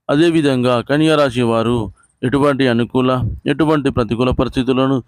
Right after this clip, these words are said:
ఈరోజు దినఫలాల్లో చూడబోతున్నారు. అయితే కన్యా రాశి వారికి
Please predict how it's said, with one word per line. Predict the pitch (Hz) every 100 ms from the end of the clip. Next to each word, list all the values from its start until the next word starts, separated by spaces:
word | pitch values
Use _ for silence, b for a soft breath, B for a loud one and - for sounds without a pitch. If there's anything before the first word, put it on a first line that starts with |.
| b b _
ఈరోజు | 139 147 147 147
దినఫలాల్లో | 131 123 123 120 117 123
చూడబోతున్నారు. | 131 120 113 110 117 113 110 104 95 B B B 139
అయితే | 165 156 160 143
కన్యా | 160 175 170
రాశి | 151 135
వారికి | 127 120 123